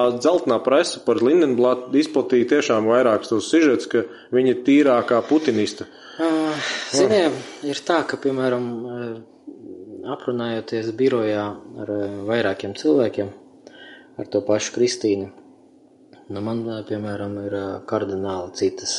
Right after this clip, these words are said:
Speaker 2: domas par daudziem jautājumiem, kā viņai.
Speaker 1: Bet tas ir gan normāli.
Speaker 2: Jā, nē, par to pieminekli, piemēram, mums ir pilnīgi kardināls, jā.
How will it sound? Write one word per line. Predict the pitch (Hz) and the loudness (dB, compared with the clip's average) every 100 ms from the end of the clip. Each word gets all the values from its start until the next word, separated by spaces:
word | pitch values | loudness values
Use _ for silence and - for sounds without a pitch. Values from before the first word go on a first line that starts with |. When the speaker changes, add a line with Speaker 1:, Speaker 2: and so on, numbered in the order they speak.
| - | -6
Speaker 2:
domas | 95 90 - - - - | -6 -6 -10 -16 -18 -12
par | - 92 | -8 -4
daudziem | 101 92 90 90 | -2 -2 -4 -6
jautājumiem, | 92 - 87 85 85 - - - - | -8 -6 -8 -10 -14 -18 -20 -20 -14
kā | 92 90 | -8 -8
viņai. | 87 85 - - - | -8 -10 -18 -20 -6
Speaker 1:
Bet | 104 107 | -2 4
tas | 101 | 4
ir | |
gan | 101 | 6
normāli. | 107 117 101 98 98 - 98 | 6 6 6 4 0 -6 -2
Speaker 2:
Jā, | 98 98 90 85 - - - - | 0 0 -2 -6 -12 -12 -12 -8
nē, | 107 98 | -6 -4
par | 98 | -4
to | - | -2
pieminekli, | 113 104 95 87 87 - | 2 2 2 -4 -10 -12
piemēram, | - 87 87 87 92 | -10 -10 -10 -12 -10
mums | - | -8
ir | |
pilnīgi | - 101 92 - | -2 -2 -2 -6
kardināls, | - 92 - 85 - - - | -8 -10 -10 -16 -16 -14 -12
jā. | 87 | -12